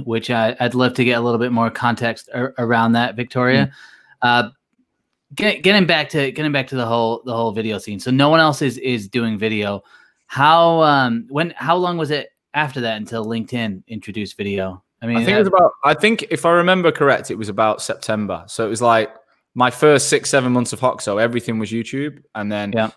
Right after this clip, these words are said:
Speaker 2: we cre-, we created this vlog series called Hoxo Life, right? So my first hire was J J. You've met J J.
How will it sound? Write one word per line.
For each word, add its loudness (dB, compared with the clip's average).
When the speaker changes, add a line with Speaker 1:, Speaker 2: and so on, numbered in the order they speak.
Speaker 2:
we -2
cre-, 2
we 2
created 2
this -6
vlog 2
series -2
called -6
Hoxo -6
Life, -6
right? -6
So -4
my -2
first 2
hire 2
was -4
J 4
J. -2
You've -8
met -8
J -2
J. -14